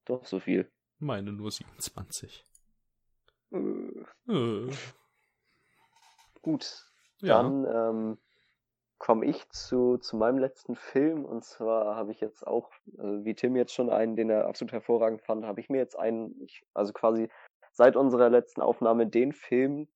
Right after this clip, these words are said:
Speaker 1: den ich so als am besten bezeichnen würde von allen, die ich gesehen hab in diesem Zeitraum, ist, ähm, Michael Manns Thief. Ähm, das ist sein Kinodebüt gewesen. Es war nicht, wie ich fälschlicherweise zuerst dachte, sein,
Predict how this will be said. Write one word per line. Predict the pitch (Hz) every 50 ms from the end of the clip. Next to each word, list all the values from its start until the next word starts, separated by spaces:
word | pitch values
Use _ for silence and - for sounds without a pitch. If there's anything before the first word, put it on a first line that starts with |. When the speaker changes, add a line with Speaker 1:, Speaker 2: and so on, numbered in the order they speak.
| _ -
Speaker 1:
den | 117 107 104
ich | 117 131 - - - - _ _ _ _ _ _ _ -
so | - 117 123 101
als | - 113 - -
am | - - -
besten | 135 151 - - - 165
bezeichnen | 151 - - 139 151 147 143 123
würde | 127 131 135 131
von | - - -
allen, | - 123 117
die | 123
ich | 120 - -
gesehen | 127 113 123 120 123
hab | 120 117
in | 113
diesem | 113 110 117 113
Zeitraum, | - - 113 113 - 110 113 110 110 -
ist, | - 101 - - - -
ähm, | - 110 104 104 101 101 _ _ _ - _ _ _ _ _ _ _ -
Michael | - 107 110 110 123 107
Manns | 107 104 104 107 107 - - - - _ _ _ -
Thief. | 135 135 120 104 120 - - - - _ _ _ _ _ _ _ _ _ -
Ähm, | 104 107 104 110 107
das | 113 - -
ist | - 135 - - -
sein | 123 113 107 113 113 113 110 - _ _ _ _ _ _ _ _ _
Kinodebüt | - - 165 160 123 98 104 101 90 110 107 107 104
gewesen. | 104 104 101 113 117 127
Es | 117 - -
war | 117 110
nicht, | 120 139 - -
wie | 123
ich | 120 -
fälschlicherweise | - 135 117 - - 123 - 143 120 113 113 110 104
zuerst | - - - - - -
dachte, | 120 - - 107
sein, | 107 110 110 110 104